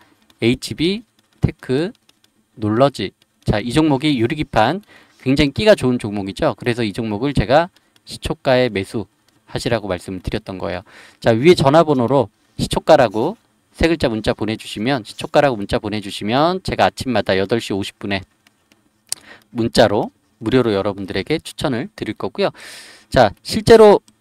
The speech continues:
이천백사십 원 이상 목표가 도달했는지 잠깐 한번 차트를 한번 볼게요. 자, 저도 여러분들이랑 똑같이, 어, 매매를 했거든요. 자, 보시면은 제 실제 계좌입니다.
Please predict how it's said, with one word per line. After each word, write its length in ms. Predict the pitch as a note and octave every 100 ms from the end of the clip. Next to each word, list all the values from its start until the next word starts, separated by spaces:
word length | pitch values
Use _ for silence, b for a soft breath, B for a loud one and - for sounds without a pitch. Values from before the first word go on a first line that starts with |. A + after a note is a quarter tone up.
| _ _
이천백사십 1400 | D#3 - F#3+ F#3 D3+ _ _ _ _ _ - - G3+ F#3
원 220 | D#3+ A3+ -
이상 260 | A#2 C3+
목표가 580 | A2 - D#3+ - A2 D3+
도달했는지 960 | - - C3 D#3+ G#3 E3+ - G2+ A#2 G2+ _
잠깐 260 | - - B2+
한번 280 | C3 B2 G#2 b b
차트를 480 | - - - C3+ A2
한번 240 | C3+ A#2 G2+
볼게요. 380 | G2 - F#2+ F#2 B B B B
자, 140 | C3+
저도 320 | A#2+ D3+ G3+ D#3
여러분들이랑 560 | C#3 G3 F#3+ F#3 E3+
똑같이, 600 | - - B3+ - C#3 G2 - _ -
어, 420 | G#2 G2+ G2 G2
매매를 420 | A2 C#3 F3+ E3
했거든요. 540 | A3+ A3+ A3 A2 E3 -
자, 120 | - G#2+
보시면은 640 | G#2 A2+ G#2 A2+ D3 F#2 B B B
제 120 | -
실제 480 | - A#3 A3+ F#3 F3
계좌입니다. 640 | D#3+ C3+ C#3+ C3+ G2 A#2